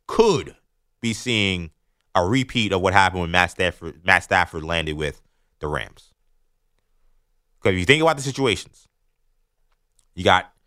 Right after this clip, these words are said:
uh, a team not as successful as the Rams were under McVay, but a, a Falcons team that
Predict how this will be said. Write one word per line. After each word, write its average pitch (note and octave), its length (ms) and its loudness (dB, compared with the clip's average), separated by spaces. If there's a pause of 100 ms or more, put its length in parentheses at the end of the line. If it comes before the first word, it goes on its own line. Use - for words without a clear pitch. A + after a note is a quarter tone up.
(600)
uh, E2+ 360 4
a D#2 80 -2
team C3 540 -2 (400)
not F3+ 200 4
as F3 100 -2
successful D3+ 460 0
as G2+ 80 0
the G2 40 -2
Rams G#2 220 2
were F#2+ 180 0
under F#2 160 0
McVay, D#2+ 400 -2
but E2+ 140 0
a, F2+ 220 2
a F2 40 2
Falcons A#2+ 460 2
team A2+ 300 -6
that F#2+ 260 0